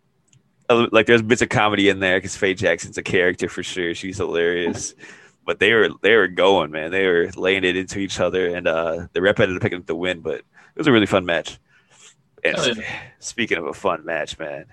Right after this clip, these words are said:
Speaker 1: the motherfucking truth.
Speaker 2: What?
Speaker 1: A J Gray taking on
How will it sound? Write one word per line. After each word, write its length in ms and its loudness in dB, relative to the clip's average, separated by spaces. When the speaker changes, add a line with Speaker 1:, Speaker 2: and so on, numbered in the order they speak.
Speaker 1:
the 280 -4
motherfucking 960 -2
truth. 840 -2
Speaker 2:
What? 800 4
Speaker 1:
A 240 6
J 300 4
Gray 500 2
taking 460 0
on 460 0